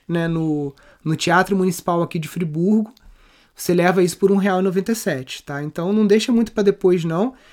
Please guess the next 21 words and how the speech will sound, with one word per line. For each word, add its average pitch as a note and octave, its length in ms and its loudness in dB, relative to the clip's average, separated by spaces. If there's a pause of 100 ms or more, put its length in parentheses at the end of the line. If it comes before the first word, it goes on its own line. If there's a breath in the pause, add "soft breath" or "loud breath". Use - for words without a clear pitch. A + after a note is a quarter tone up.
(200 soft breath)
Esse F3 220 0
curso B3+ 400 6
já A#3 140 6
esteve G#3+ 520 8
na F#3 140 2
época F#3+ 300 0
que F#3 240 -4
não G3 260 2
tinha G#3+ 260 4
nada, F#3 320 4
o D#3 60 -2
curso, F#3 460 -2 (380 soft breath)
na F3+ 100 4
época C4 260 6
que C4+ 100 4
esse B3+ 140 4
curso G3 300 0
era F#3 100 2
só A3+ 180 0
uma B3 140 4
ideia E3 580 2